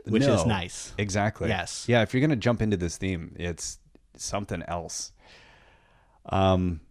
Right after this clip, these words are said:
Speaker 2: so, you know, at, in the overall narrative, at this point, we're, we're neck deep in Cthulhu. There are so many titles in the past few years that we could do another episode on every dice and card variation.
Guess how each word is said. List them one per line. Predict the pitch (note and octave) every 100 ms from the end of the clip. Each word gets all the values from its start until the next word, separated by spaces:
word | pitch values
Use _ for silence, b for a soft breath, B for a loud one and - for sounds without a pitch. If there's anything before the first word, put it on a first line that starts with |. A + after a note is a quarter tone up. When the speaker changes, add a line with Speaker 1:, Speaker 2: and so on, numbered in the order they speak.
| _ _ _ _
Speaker 2:
so, | - C#3 C#3
you | - C#3
know, | B2+
at, | A#2 C#3+ A2+
in | D3 E3+
the |
overall | D#3+ D#3 C#3+
narrative, | G#2+ F2+ E2 D#2+ -
at | F2+
this | A#2
point, | - G#2 F#2+
we're, | F#2+ F2 G#2
we're | G#2
neck | G#2 G#2+ A2+ A2+ G#2+ A2 A#2 -
deep | G2+ G2 G#2+
in | G2
Cthulhu. | F#2+ F#2 E2+ E2+ E2
There | F#2
are | F#2+
so | - G#2+
many | G#2+ G#2+ G#2
titles | G2+ F#2 F2+ F2+
in | F2+
the |
past | E2 F2+ F2+ - _ -
few | F#2+ F#2
years | F2 E2 E2
that | F2+ E2+
we | E2+ F#2 F2+ F2
could | - F#2
do | F#2+
another | F#2+ F#2+
episode | G2 G2+ - F#2 F#2 -
on | F2+ F2
every | F2+ F2+ G2+
dice | F2 F2
and | G2
card | E2+ E2+
variation. | F2 E2 E2 E2 G2+ A2